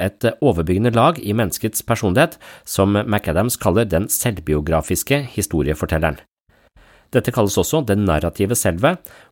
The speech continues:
og her begynner vi å lage historier om livet vårt, og disse historiene legges over våre mål og verdier, som igjen legges over de grunnleggende personlighetstrekkene våre, som er delvis biologisk forankret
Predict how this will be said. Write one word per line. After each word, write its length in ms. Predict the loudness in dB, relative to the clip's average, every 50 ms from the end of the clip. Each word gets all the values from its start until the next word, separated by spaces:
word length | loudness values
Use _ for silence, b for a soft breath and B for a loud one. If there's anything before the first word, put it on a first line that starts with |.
| -4
og 140 | -4 -4 -2
her 240 | -2 -2 -2 -2 -2
begynner 220 | -2 0 0 2 2
vi 80 | 2 0 0
å 120 | -2 -2 0 2
lage 320 | 2 2 2 0 -2 -4
historier 640 | -4 -4 -6 -6 -4 -2 -2 0 2 0 0 -2 -2
om 200 | -2 -2 0 2
livet 180 | 2 2 2 2
vårt, 260 | 2 2 0 -2 -10 B B B B B B -6
og 120 | -2 -2
disse 200 | 0 0 0 -2 -2
historiene 480 | 0 2 2 2 2 2 0 0 -2 -4 -4
legges 380 | -2 -2 -2 -2 -2 -4 -6 -6 -4 -2
over 320 | -2 0 0 0 0 0
våre 260 | 0 0 0 2 2 2
mål 340 | 2 4 4 4 2 0 -2 _ -4
og 120 | -2 0
verdier, 420 | 0 0 0 -2 0 0 0 -2 -2 B B B B B -2
som 120 | 0 2 2
igjen 260 | 4 2 2 0 -2 -2 -2
legges 300 | 0 0 0 0 -2 0
over 240 | 0 0 2 0 0
de 160 | 0 -2 -2
grunnleggende 640 | 0 0 2 2 2 2 0 0 0 0 0 0 0 -2
personlighetstrekkene 880 | -4 -6 -4 -4 -2 -2 0 -2 -4 -4 -4 -4 -6 -4 -2 -2 0 2
våre, 260 | 2 4 2 2 0 B B B B B B
som 160 | -2 0 2 2
er 220 | 2 0 -2 -4
delvis 520 | -2 0 0 0 2 2 0 0 0 -2 0 2
biologisk 560 | 2 4 4 4 4 2 2 -2 -2 -4 0
forankret 480 | 2 2 2 2 2 0 0 0 B